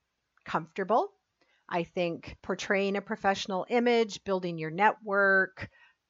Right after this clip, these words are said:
volunteering for challenging projects, these are all important things to do early in your career and throughout your career in order to be successful.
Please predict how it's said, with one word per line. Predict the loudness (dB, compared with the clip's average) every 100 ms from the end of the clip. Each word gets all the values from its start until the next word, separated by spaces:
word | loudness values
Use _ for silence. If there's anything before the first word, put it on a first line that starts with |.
| _ 0
volunteering | 4 6 4 0 -2 0
for | -2
challenging | 0 2 2 0 -6
projects, | 0 4 4 6 4 4 2 0 -2 -20 -20 _ _ _ _ -12
these | -2 0 4
are | 6
all | 6 6
important | 0 -6 -8 -8 -6
things | -6 -6 -8
to | -10
do | -6 -4 -4
early | -2 0 0 -2
in | -2
your | -2 -4
career | -6 -6 -2 2 2
and | 0
throughout | -2 -2 0 0
your | -6
career | -10 -14 -10 -4 -2 0
in | 0
order | 0 -2
to | -4
be | -6
successful. | -8 -10 -10 -2 -2 -2 -8 -10 -10